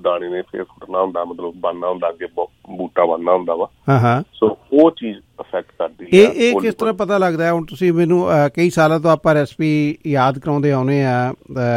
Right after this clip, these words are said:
Speaker 2: ਆਪਣੇ ਸਰੋਤਿਆਂ ਨੂੰ, ਔਰ ਮੈਂ ਖੁਦ ਆਪ ਇਸ ਨੂੰ ਸਾਲ ਦੇ ਵਿੱਚ ਦੋ ਵਾਰੀ ਕਰਦਾ ਆ। ਪਰ ਆਹ ਜਿਹੜੀ ਗੱਲ ਹੈ, ਇਹ ਕਿਸ ਤਰ੍ਹਾਂ ਮੈਨੂੰ ਪਤਾ ਲੱਗੇਗਾ ਕਿ ਆਹ ਜਿਹੜਾ ਦਾਣਾ ਆ ਤੇ ਇਸ ਦਾ ਪੁੰਗਾਰ ਹੈ, ਇਸ ਦਾ ਨਹੀਂ ਹੈ,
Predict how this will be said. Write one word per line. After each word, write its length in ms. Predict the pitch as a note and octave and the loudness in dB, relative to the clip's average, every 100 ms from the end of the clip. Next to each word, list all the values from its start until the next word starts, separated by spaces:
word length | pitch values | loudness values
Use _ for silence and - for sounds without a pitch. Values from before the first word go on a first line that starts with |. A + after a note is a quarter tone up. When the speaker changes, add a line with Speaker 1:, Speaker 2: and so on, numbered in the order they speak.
| A#2 | 0
Speaker 2:
ਆਪਣੇ 340 | - B2 B2+ B2 | -2 -6 -4 -6
ਸਰੋਤਿਆਂ 440 | - C3+ - D3 | -4 -6 -2 0
ਨੂੰ, 240 | C#3 C#3+ C#3 | 0 0 0
ਔਰ 100 | B2 | 0
ਮੈਂ 200 | C3 B2+ | -2 -2
ਖੁਦ 220 | D#3 D3+ | -2 2
ਆਪ 260 | D#3+ D#3 | 2 2
ਇਸ 240 | C#3 B2+ - | 0 -4 -4
ਨੂੰ 140 | C3+ | -6
ਸਾਲ 260 | - A#2+ A#2+ | -2 -2 -2
ਦੇ 60 | |
ਵਿੱਚ 200 | A#2+ B2 | -4 -6
ਦੋ 220 | B2 B2+ B2+ | -4 -2 -2
ਵਾਰੀ 260 | C3 C3 - | -2 -2 -2
ਕਰਦਾ 560 | C#3 A#2+ E3 D#3 C3 C3+ | -4 0 2 2 0 -4
ਆ। 40 | - - - - _ | -8 -20 -20 -20 _
ਪਰ 200 | C3+ B2+ - | 2 2 2
ਆਹ 200 | D#3 G#3 | 4 6
ਜਿਹੜੀ 220 | G3+ G3 | 6 6
ਗੱਲ 180 | F3+ E3+ | 6 6
ਹੈ, 140 | F3+ | 4
ਇਹ 160 | G3+ F#3+ | 6 4
ਕਿਸ 160 | - F#3+ | 4 2
ਤਰ੍ਹਾਂ 200 | G#3+ F#3+ | 4 6
ਮੈਨੂੰ 200 | F#3 F3+ | 6 4
ਪਤਾ 220 | D#3+ E3 | 2 2
ਲੱਗੇਗਾ 460 | D3+ C3 C#3+ D3 | 0 -2 0 0
ਕਿ 240 | C#3 D3+ D#3+ | 0 -2 -2
ਆਹ 200 | D3+ D#3 | 2 4
ਜਿਹੜਾ 200 | D3+ D3+ | 4 0
ਦਾਣਾ 300 | C3+ B2 B2+ | 0 0 2
ਆ 440 | D3 D3 C#3 C#3 C3 _ - | 2 2 2 0 -4 _ -6
ਤੇ 220 | C3 C3 | -2 -2
ਇਸ 100 | A#2 | 0
ਦਾ 140 | C3+ | -2
ਪੁੰਗਾਰ 400 | C3 C3 B2 A#2+ | 0 -2 0 0
ਹੈ, 360 | G#2+ C#3 D3+ D#3 | 0 2 4 4
ਇਸ 200 | C#3+ C3 | 0 -2
ਦਾ 120 | B2+ | -2
ਨਹੀਂ 300 | A#2+ D3+ F3 | 2 6 6
ਹੈ, 260 | D#3+ D#3 | 6 4